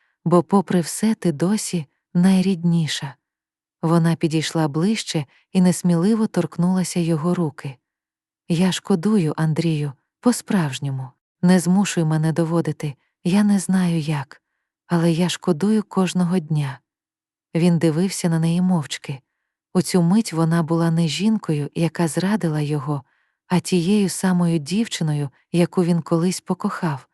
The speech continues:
вразливою, щирою, з відкритими очима. «Я вірю», — сказав нарешті, «але довіра — це не миттєво, вона будується довго. Я готова чекати», — відповіла вона, «стільки, скільки треба».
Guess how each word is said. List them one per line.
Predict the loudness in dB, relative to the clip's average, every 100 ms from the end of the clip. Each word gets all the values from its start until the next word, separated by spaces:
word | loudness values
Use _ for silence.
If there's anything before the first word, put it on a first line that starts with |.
| _ _ _ _
вразливою, | 0 2 0 -2 -2 0 0 -2 -2
щирою, | -6 -4 -2 0 -2 -4 -8 _ _
з | -4 0
відкритими | 0 0 -2 0 0 0 -2
очима. | -6 -6 -6 -6 -10 -16 _ _
«Я | 0 2 2
вірю», — | 2 2 2 -2
сказав | -4 -2 -2 0
нарешті, | 0 -2 -4 -8 -10 -14 _ _ _ _ _
«але | 0 4 4
довіра — | 4 2 2 0 0 -4
це | 0 2
не | 4 2
миттєво, | 0 -2 -2 0 0 -4 -10 _ _ 0
вона | 4 4 4
будується | 2 2 2 2 0 -2
довго. | 2 0 0 -6 -10 -12 _ _ _
Я | 2 2
готова | 2 0 0 0 0
чекати», — | -2 -4 -2 -4 -4 -12 -12 _ _ _ -2
відповіла | -2 0 0 0 0 -2
вона, | -2 -2 -4 -12 _ _ _ _
«стільки, | -16 -2 0 0 0 -2
скільки | -2 -2 0 0 -2
треба». | -2 -2 -2 -2 -8